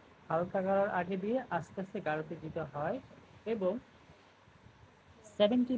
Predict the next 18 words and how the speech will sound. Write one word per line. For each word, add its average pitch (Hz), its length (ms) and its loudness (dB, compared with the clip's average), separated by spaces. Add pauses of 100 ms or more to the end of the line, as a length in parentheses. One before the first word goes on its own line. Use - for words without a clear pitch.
পার্সেন্ট 220 520 4
কাজ 185 460 4 (260)
ফার্স্ট 196 420 0
ওয়াশে 190 380 2 (120)
শেষ 180 280 -2
করতে 170 360 -4
হয়। 180 200 2 (440)
ফার্স্ট 190 280 0
ওয়াশে 254 420 0 (440)
মূল 190 160 2
ডাইমেনশনটা 185 640 0
ক্রিয়েট 165 320 -2 (120)
করতে 180 340 0 (120)
হয়, 208 260 4 (880)
আর 135 300 -4 (240)
সেকেন্ড 226 420 2
ওয়াশে 190 320 2
যেয়ে 185 420 4